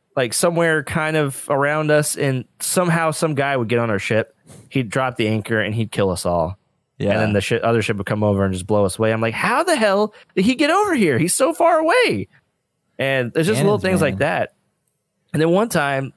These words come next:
Speaker 1: there was a ship who had the, uh, who had the bo-, the chest, and they were going towards the point. Well, we're like, "Yeah, we're gonna catch up to them and kill them." No,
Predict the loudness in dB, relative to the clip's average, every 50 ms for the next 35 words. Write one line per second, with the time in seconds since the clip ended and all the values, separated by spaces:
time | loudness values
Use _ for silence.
0 | _ _ _ _ _ _ _ _ _ _ _ -2 0 0 0 0 -2 0 0 0
1 | 0 -2 0 0 2 2 2 0 -2 -4 -2 -2 -2 -4 -4 -2 -2 0 2 2
2 | 2 2 2 2 2 2 0 -2 -2 -2 0 0 0 0 -2 -2 -2 -4 -6 -2
3 | -2 -2 -2 0 0 0 0 0 -2 -2 -2 -2 -2 -4 -8 -12 -14 -20 _ _
4 | _ _ _ _ _ -2 0 0 0 0 0 2 0 2 2 0 -2 0 0 0
5 | 0 0 0 -4 -6 -2 -2 -2 0 -2 -4 -6 _ _ _ _ _ _ _ _
6 | _ _ _ _ _ 0 2 2 2 0 -4 -12 _ _ _ _ _ _ _ 0
7 | 2 4 4 4 4 2 2 0 0 0 0 0 0 2 0 0 -2 -2 -2 -2
8 | -2 0 0 0 0 2 0 0 0 0 2 2 2 2 2 0 0 -2 -6 -12
9 | _ _ _ _ _ _ _ _ -2 0 2 2 2 0 -2 -4